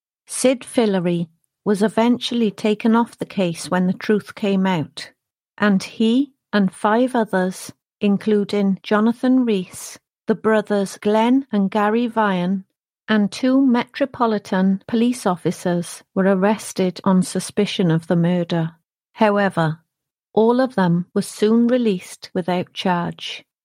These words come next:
The police were still looking for a motive for Daniel's murder when a former employer came forward in May nineteen eighty-seven with a shocking revelation.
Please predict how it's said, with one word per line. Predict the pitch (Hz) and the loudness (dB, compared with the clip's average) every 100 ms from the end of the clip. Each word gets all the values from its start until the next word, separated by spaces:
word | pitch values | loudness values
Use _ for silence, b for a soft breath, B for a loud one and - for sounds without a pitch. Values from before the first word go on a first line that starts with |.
| _ _ _ _ _ _ _ _ _ _ _ _ _ _ - | _ _ _ _ _ _ _ _ _ _ _ _ _ _ -4
The | 247 | -4
police | 254 269 294 - - | 0 0 0 -2 -4
were | 233 | -4
still | - - 269 311 | -4 -2 0 2
looking | 269 277 - 190 185 | 0 -2 0 0 0
for | - | 0
a | 202 | 0
motive | 208 214 208 - 190 165 | 2 2 0 -2 -6 -6
for | - | -6
Daniel's | 165 196 190 208 214 214 - | -4 0 2 2 2 -2 -2
murder | 202 196 190 180 170 - _ _ _ _ - | 0 0 0 -2 -6 -10 _ _ _ _ -4
when | 208 214 | 0 0
a | |
former | 202 - 233 262 277 269 | -2 -2 2 4 2 2
employer | 294 285 - 226 185 170 165 - _ _ | 2 0 0 0 0 -2 -6 -8 _ _
came | - 226 254 | -2 2 2
forward | 262 - 196 175 175 170 - | 0 0 0 0 -2 -6 -6
in | 196 185 185 | 0 2 2
May | 202 226 | 2 2
nineteen | 226 208 208 214 233 214 | 2 2 2 0 0 0
eighty-seven | 202 190 - 196 - 170 165 170 156 - _ - | 0 -2 -4 -8 -4 -4 -2 -2 -2 -6 _ -6
with | 196 | -2
a | 196 | -2
shocking | 165 - - 214 - 220 214 | -2 -4 0 -2 0 0 2
revelation. | 202 190 196 185 180 - - 165 165 | 2 0 0 0 0 -2 -2 0 0